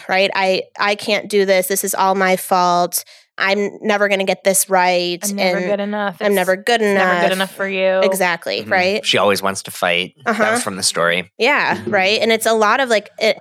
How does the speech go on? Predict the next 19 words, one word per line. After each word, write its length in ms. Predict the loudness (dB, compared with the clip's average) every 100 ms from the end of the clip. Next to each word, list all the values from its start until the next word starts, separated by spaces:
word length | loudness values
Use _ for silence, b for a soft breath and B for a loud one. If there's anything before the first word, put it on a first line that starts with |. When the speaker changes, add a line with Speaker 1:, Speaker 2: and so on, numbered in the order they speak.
| B B -6
Speaker 1:
"I 100 | -2
don't 160 | 0 0
know 80 |
how 160 | 0 0
to 80 | -2
manage 600 | -2 -2 0 -2 -2 -6
this." 380 | -8 -6 -2 0
And 200 | -2 0
so 420 | 2 4 2 0 b b -4
it 160 | -2
can 280 | 0 -2 0
look 280 | 0 0 0
like 260 | 2 2 0
I'm 300 | 0 0 0 -2
avoiding 600 | 0 2 2 0 -2 -6 _ _
you, 720 | -8 0 2 2 0 -4 -2
but 100 | 0
ultimately 720 | 2 2 0 -2 -2 0 0 0
it's 400 | 0 -2 -4